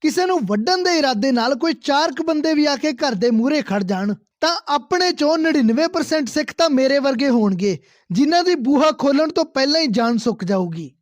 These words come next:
ਤੇ ਦੂਜੇ ਪਾਸੇ ਇਹ ਸੋਚ ਕੇ ਵੇਖੋ ਕਿ ਘਰ ਨੂੰ ਚਾਰ ਪੰਜ ਕਿਲੋਮੀਟਰ ਦੀ ਦੂਰੀ ਤੱਕ ਚਾਰੇ ਪਾਸਿਓਂ ਫੌਜ ਨੇ ਘੇਰਾ ਪਾਇਆ ਹੋਇਆ ਹੈ, ਜਿਨ੍ਹਾਂ ਦੇ ਹੱਥਾਂ 'ਚ ਭਾਲੇ, ਤਲਵਾਰਾਂ, ਨੇਜੇ ਤੇ ਬੰਦੂਕਾਂ ਫੜੀਆਂ ਹੋਈਆਂ ਹਨ,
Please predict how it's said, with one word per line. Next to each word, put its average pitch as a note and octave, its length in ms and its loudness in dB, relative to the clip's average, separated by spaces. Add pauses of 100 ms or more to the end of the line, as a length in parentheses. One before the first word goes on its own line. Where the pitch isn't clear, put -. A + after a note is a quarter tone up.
ਤੇ F4+ 120 2
ਦੂਜੇ C4+ 420 2
ਪਾਸੇ F4 500 0
ਇਹ D#4+ 200 0
ਸੋਚ C#4+ 300 0
ਕੇ C#4 160 -2
ਵੇਖੋ A#3 360 0
ਕਿ E4 160 -2
ਘਰ C4 260 -2
ਨੂੰ C4+ 180 2
ਚਾਰ C#4+ 440 0
ਪੰਜ D4+ 320 -2
ਕਿਲੋਮੀਟਰ D4+ 500 0
ਦੀ C#4 220 0
ਦੂਰੀ A3 300 2
ਤੱਕ A3 300 -6 (360)
ਚਾਰੇ D#4 280 0
ਪਾਸਿਓਂ D#4 440 -2
ਫੌਜ C4 360 0
ਨੇ D4+ 160 0
ਘੇਰਾ A3 320 -2
ਪਾਇਆ G3+ 320 -2
ਹੋਇਆ F3+ 280 0
ਹੈ, D3+ 260 -10 (260)
ਜਿਨ੍ਹਾਂ D#4 340 2
ਦੇ F4+ 80 0
ਹੱਥਾਂ D4 360 0
'ਚ C#4+ 100 -2
ਭਾਲੇ, B3 640 0
ਤਲਵਾਰਾਂ, B3+ 720 0
ਨੇਜੇ A#3+ 600 2
ਤੇ C#4 140 -4
ਬੰਦੂਕਾਂ A#3 540 0
ਫੜੀਆਂ A3 320 0
ਹੋਈਆਂ F#3+ 320 0
ਹਨ, D3 260 -12